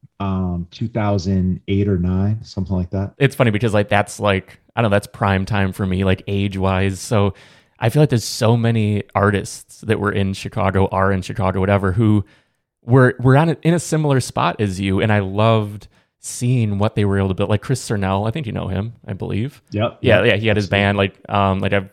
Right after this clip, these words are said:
Speaker 2: had him on the show before and everything. He's still producing music, doing everything. Like Stubby from Lucky Boys Confusion, like, all these people. There was this time period, Plain White T's, Tom, like,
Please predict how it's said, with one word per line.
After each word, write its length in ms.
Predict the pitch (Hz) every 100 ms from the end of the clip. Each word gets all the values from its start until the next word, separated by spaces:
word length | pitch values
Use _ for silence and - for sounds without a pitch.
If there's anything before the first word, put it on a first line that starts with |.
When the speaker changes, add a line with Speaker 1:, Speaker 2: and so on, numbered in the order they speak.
| -
Speaker 2:
had 160 | 101
him 80 | 95
on 80 | 92
the 60 |
show 180 | 92 107
before 360 | 98 92 98 98
and 60 |
everything. 300 | 98 92 98
He's 140 | 98 95
still 180 | 101 98
producing 380 | 107 98 -
music, 340 | 101 101 95 -
doing 220 | 101 95
everything. 520 | 92 92 - 95 101 -
Like 180 | 110
Stubby 420 | - - 101 101 98
from 160 | 101
Lucky 200 | 98 98
Boys 200 | 98 98
Confusion, 640 | - 107 202 165 151 143
like, 220 | 131 110 - - - _
all 180 | - 127
these 220 | 131 117
people. 500 | - - 135 135 117
There 80 | 107
was 140 | 110 104
this 160 | 95
time 440 | - - 110 127 131
period, 640 | - 98 98 104 92 101
Plain 220 | - 101
White 180 | 98 -
T's, 420 | - 101 101 98
Tom, 460 | - 95 98 101 95 _ _ _ _
like, 320 | - 107 98